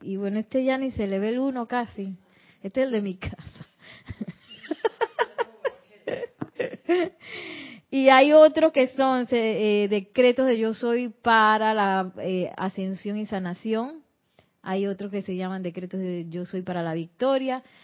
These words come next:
decretos de yo soy para la opulencia, libro de invocaciones, adoraciones y decretos.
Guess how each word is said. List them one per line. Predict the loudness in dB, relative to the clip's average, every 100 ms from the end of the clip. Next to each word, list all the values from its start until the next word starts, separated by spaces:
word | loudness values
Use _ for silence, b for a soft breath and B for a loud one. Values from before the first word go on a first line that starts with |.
| b -8
decretos | -8 -4 -6 -4
de | -4 -4
yo | -4 -8
soy | -6 -6 -4
para | -2 -2
la | -4
opulencia, | -6 -4 -2 0 0 -4 -2 -2 -2 b b b b
libro | 0 4 6
de | 4
invocaciones, | 2 -2 -2 -2 -2
adoraciones | 0 0 -2 -4 -4 -2
y | 0
decretos. | -2 -2 0 0 0 -6